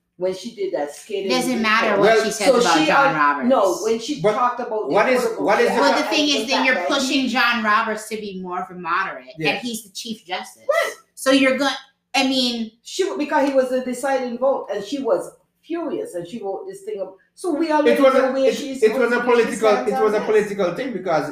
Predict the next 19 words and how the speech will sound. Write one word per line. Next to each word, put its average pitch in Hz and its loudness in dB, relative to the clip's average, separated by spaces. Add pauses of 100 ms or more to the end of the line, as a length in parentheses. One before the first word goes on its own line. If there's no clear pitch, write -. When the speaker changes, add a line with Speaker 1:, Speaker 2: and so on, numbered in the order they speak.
Speaker 3:
it's, 156 -12
it's 175 -14
not 214 4
Speaker 2:
all 254 4
Speaker 3:
po- - -8
Speaker 2:
of 220 -10
these 202 -8
appointments. 151 -12 (140)
But 240 -4
the 254 -2
thing 254 -2
is, - -10 (840)
uh, 208 0 (200)
this 202 -8
is 254 -4
why 202 -4 (100)
the 185 -16
Supreme 190 -12
Court 165 -4